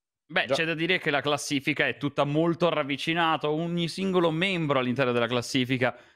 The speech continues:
Speaker 1: è a pochi punti di distanza, soltanto i Makers, se tu vai a guardare, sono in cima con quei due punti sopra, proprio ringraziano Tipset, "Ciao ragazzi, è stato bello".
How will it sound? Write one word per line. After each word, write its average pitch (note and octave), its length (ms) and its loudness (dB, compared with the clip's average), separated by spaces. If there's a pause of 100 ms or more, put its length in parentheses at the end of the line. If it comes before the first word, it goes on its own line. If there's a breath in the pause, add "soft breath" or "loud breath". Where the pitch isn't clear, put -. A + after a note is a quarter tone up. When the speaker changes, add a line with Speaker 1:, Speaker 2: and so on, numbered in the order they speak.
(120)
Speaker 1:
è F#3+ 240 0
a D3 260 -4
pochi G3+ 340 0
punti F#3 260 -4
di E3 40 0
distanza, C#3+ 400 0
soltanto G#3 560 -2
i F3+ 180 0
Makers, D#3+ 500 0
se C3 120 -2
tu C#3+ 120 -2
vai C3+ 120 2
a C3+ 40 2
guardare, C#3+ 460 0
sono C#3+ 180 -2
in C#3+ 100 -2
cima D#3+ 340 0
con A#2+ 100 -6
quei C3 220 -2
due E3+ 240 0
punti F#3+ 320 -4
sopra, D#3+ 480 0
proprio D#3 260 -2
ringraziano D#3 600 0
Tipset, D3 680 -4
"Ciao G3 220 2
ragazzi, D#3 380 0
è C#3+ 40 2
stato C3+ 220 -4
bello". G2 400 -4